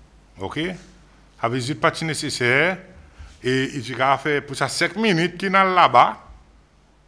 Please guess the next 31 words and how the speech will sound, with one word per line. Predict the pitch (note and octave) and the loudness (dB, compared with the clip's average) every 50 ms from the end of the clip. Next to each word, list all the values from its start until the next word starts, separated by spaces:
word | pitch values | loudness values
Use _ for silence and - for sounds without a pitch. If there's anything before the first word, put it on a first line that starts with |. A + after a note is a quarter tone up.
| _ - | _ -10
Pour | - D3+ | -6 0
la | D3 D3+ D#3 D#3+ | 2 2 2 2
causer | - G3+ F#3 D#3 C3+ D#3+ | 0 -2 -2 -2 -2 -4
cinq | - - - D3+ - D#3+ | -6 -6 -8 -8 -8 -8
minutes, | F3 D#3 C#3 C3 D3 D#3 D3+ - | -8 -8 -6 -6 -8 -10 -10 -14
il | C3+ B2 | -16 -16
dit | A#2 C3 | -16 -6
qu'il | B2+ C3 | -2 2
a | B2+ B2+ A#2+ | 2 2 2
fait | - - C3 C3 B2+ B2+ A#2+ - - | 2 -2 -6 -4 -4 -6 -8 -10 -10
un | C3 B2 | -12 -12
discours | A#2+ A#2 B2 A#2 - - C3 A2+ | -12 -12 -14 -14 -14 -14 -14 -12
quinze, | - A#2 A#2 A2+ A2 G#2 A2+ A#2 - - | -8 -8 -8 -8 -8 -10 -14 -18 -18 -18
cinq | - - - - - B2 - - | -18 -16 -14 -12 -12 -12 -12 -12
minutes | B2+ A#2 G#2+ G#2 G#2 G#2+ - _ _ _ - - - - _ _ - | -12 -10 -10 -12 -14 -16 -20 _ _ _ -20 -20 -20 -20 _ _ -8
virtuel. | A#2 B2 A2+ G#2+ - - A#2+ G2 D#2+ C2+ - - _ _ _ _ _ _ _ _ _ - - _ _ _ _ _ _ _ _ _ | -6 -6 -6 -8 -8 -12 -12 -14 -14 -18 -20 -20 _ _ _ _ _ _ _ _ _ -20 -20 _ _ _ _ _ _ _ _ _
Il | - G3+ | -6 -6
y | |
a | G3 | -4
pour | D#3+ F#3+ G3 | -4 -2 -2
autant | F#3 E3+ - G3 F#3+ | -2 0 -2 -4 -4
pour | - G#3 | -4 -6
noter, | G3+ G3 F3+ D3+ - C#3+ D3 D3 D3+ D#3 | -4 -4 -4 -4 -4 -4 -4 -4 -4 -6
pas | D3+ - - D3 D3 | -8 -10 -10 -10 -10
juste | - C#3+ C3+ - | -10 -10 -14 -14
le | - | -10
président | - D#3 C#3+ C3 D3 C#3+ A#2 A#2 | -10 -8 -8 -8 -8 -8 -8 -10
qui | A#2 B2+ | -10 -12
a | B2+ B2 B2+ | -12 -12 -10
invité | B2 B2 A#2+ A2 A2 A#2 A2 - - G2+ | -10 -10 -10 -12 -12 -16 -16 -14 -14 -14
ça. | - - - | -14 -14 -18